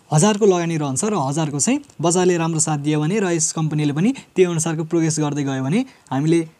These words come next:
चार पाँच हजार चाहिँ यस कम्पनीबाट कमाउन सक्छौँ,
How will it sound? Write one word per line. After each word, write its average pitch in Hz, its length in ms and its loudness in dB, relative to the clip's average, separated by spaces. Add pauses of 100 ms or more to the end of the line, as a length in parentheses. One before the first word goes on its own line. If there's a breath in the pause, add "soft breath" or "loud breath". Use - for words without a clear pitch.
(120)
चार 202 200 0
पाँच 202 200 -2
हजार 147 240 0
चाहिँ 254 200 0 (280)
यस 175 100 2
कम्पनीबाट 160 440 -2 (260)
कमाउन 156 260 0
सक्छौँ, 180 380 0